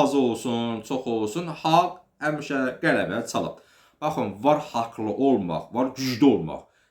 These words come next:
Kərbəlada güclü Yezidin qoşunu idi. Otuz min zarafat deyil.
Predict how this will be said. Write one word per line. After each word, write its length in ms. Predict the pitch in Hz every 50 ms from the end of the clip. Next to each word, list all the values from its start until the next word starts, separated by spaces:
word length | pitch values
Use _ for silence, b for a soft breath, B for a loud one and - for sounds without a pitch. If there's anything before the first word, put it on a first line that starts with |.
| _ _ -
Kərbəlada 600 | - - 156 147 147 151 151 151 165 190 - -
güclü 400 | 170 160 135 131 131 165 208 202 - -
Yezidin 440 | - 165 160 139 131 139 156 147 110
qoşunu 320 | 98 85 82 - - 85
idi. 360 | 76 71 - - 67 - - _ _ _ _ -
Otuz 520 | 151 147 - - - 208 214 202 165 156
min 600 | 160 160 165 165 185 214 214 208 208 190 - - _
zarafat 480 | - 131 113 113 - - - - - -
deyil. 220 | 95 80 71 53